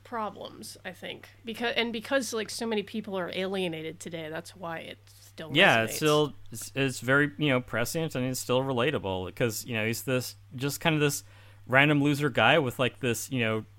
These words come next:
Speaker 2: shit job who, you know, lives with, you know, family still,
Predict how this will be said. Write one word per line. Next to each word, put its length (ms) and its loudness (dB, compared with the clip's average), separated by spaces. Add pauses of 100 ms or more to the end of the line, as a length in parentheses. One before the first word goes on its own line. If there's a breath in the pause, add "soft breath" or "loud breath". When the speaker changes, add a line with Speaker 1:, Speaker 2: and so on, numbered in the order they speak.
Speaker 2:
shit 380 -4
job 440 2
who, 360 0 (120)
you 120 0
know, 300 -2
lives 280 -2
with, 240 -2 (120)
you 160 -2
know, 180 -2 (140)
family 580 0 (160)
still, 540 -4